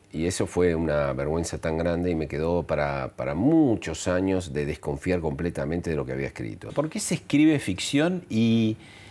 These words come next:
Speaker 2: hay algo de clarividencia en el escritor? Porque, digo, empieza a, a escribir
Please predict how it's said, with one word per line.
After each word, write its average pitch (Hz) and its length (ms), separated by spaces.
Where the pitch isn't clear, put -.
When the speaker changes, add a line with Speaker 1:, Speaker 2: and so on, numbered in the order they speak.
Speaker 2:
hay 233 220
algo 202 260
de 110 140
clarividencia 98 1400
en 92 180
el 82 240
escritor? 120 640
Porque, 104 340
digo, 127 340
empieza 170 580
a, 101 680
a 101 40
escribir 127 520